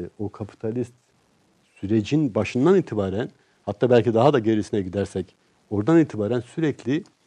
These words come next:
e, sistemi, insanı, e, hiçleştiren, insanı, e, değersizleştiren bir sürecin içine gitti. Bir taraftan demokrasi değerleri, insan hakları değerleri Batı'nın içinde gelişiyordu ama aynı zamanda insanı hiçleştiren ve doğayı tahrip eden de bir akıl vardı.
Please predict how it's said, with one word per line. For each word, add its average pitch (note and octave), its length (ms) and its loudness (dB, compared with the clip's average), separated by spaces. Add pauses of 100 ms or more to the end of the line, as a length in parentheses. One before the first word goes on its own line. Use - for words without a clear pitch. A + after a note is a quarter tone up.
(340)
e, G2 400 0
sistemi, A#2 560 2
insanı, B2 680 0 (520)
e, F#2+ 60 -10
hiçleştiren, B2+ 840 -2 (100)
insanı, C3+ 480 -4 (640)
e, F#2+ 220 -2
değersizleştiren C3+ 960 2
bir C3+ 60 -4
sürecin A#2 500 -2
içine - 300 0
gitti. G#2+ 220 -10
Bir A2+ 60 -16
taraftan C#3 460 4 (520)
demokrasi A#2+ 480 2
değerleri, C3 460 2
insan A2 240 -4
hakları B2+ 400 0
değerleri B2+ 460 2
Batı'nın C3 300 -2
içinde C#3+ 300 -2
gelişiyordu C#3+ 680 0
ama A#2+ 180 4
aynı F#3+ 180 6
zamanda C#3 500 2
insanı F3+ 440 0 (580)
hiçleştiren D3 540 0
ve A2+ 180 -2
doğayı D3 340 6
tahrip D3 360 2
eden F3 280 0
de F3 100 2
bir D3 60 2
akıl A#2+ 280 0
vardı. - 240 -8